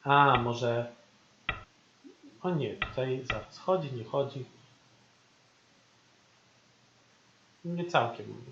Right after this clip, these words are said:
chodzi dla białych łączek. Mm, mm, mm. Opcja numer dwa, zacząć od tego ruchu.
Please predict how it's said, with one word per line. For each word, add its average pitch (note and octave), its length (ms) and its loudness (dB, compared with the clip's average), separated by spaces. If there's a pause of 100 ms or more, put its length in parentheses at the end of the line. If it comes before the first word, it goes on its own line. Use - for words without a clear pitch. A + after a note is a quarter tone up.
(100)
chodzi G#2 280 -8
dla G#2+ 180 -12
białych A2 440 -10
łączek. B2+ 320 -12 (1800)
Mm, C3+ 260 -10 (120)
mm, C#3 180 -12
mm. E3+ 460 -6 (4000)
Opcja E3+ 300 6
numer D#3 300 2
dwa, C#3+ 280 8
zacząć D3+ 380 4
od B2 140 -8
tego A2+ 260 -4
ruchu. C#3 320 -12